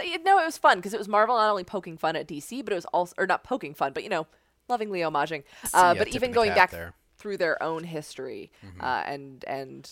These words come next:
Speaker 1: kind of examining it through the lens of, of what other comic book stories have been done before. I just liked it a lot. I, I think it didn't, it wasn't marketed as strongly,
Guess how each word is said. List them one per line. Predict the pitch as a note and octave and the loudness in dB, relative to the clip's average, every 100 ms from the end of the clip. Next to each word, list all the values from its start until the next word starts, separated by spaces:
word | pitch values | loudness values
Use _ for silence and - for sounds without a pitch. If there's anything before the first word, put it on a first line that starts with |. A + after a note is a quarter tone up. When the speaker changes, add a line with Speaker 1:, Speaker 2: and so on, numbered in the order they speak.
| - _ _ | -20 _ _
Speaker 1:
kind | - D#3 | -10 -6
of | C3+ | -6
examining | C3+ C#3+ C#3 C3+ C3 A2 | -6 -4 -4 -6 -10 -10
it | D#2 - _ | -12 -16 _
through | - D#3+ | -12 -8
the | C#3+ | -8
lens | C3 A2+ A2+ C3 | -8 -8 -10 -10
of, | A2 C3+ - | -12 -12 -12
of | - C3 C3+ _ _ _ _ _ _ _ _ _ | -10 -10 -12 _ _ _ _ _ _ _ _ _
what | F3 - | 0 0
other | D#3+ C3+ | 0 -4
comic | - C#3 C#3+ - | -4 -6 -6 -14
book | - | -16
stories | - B2+ - | -14 -14 -14
have | F3 | -16
been | F3+ | -12
done | F#3+ | -12
before. | F3+ F#3 F3 E3 - - - | -12 -16 -16 -16 -20 -20 0
I | D#4+ | 2
just | C#4 B3 | 2 2
liked | F#3+ F#3 | 2 4
it | F3+ - | 0 2
a | F#3 | 4
lot. | D3+ - - | 8 6 6
I, | F#3+ F3+ | 2 4
I | F#3+ | 2
think | G3 G3 | 2 -2
it | - _ _ _ _ _ _ _ F3+ | -4 _ _ _ _ _ _ _ 0
didn't, | G3+ A3 G#3+ - | 2 2 0 -2
it | G3+ | 4
wasn't | G3+ G3 - _ _ _ _ | 4 4 -4 _ _ _ _
marketed | G#3+ G3 F#3+ G3+ A#3+ B3 | -8 2 2 2 0 2
as | A3+ F3 F#3 | 4 2 0
strongly, | - G#3 F#3+ G3 G#3 A3+ A#3+ C4 | -4 0 2 0 -4 -6 -8 -12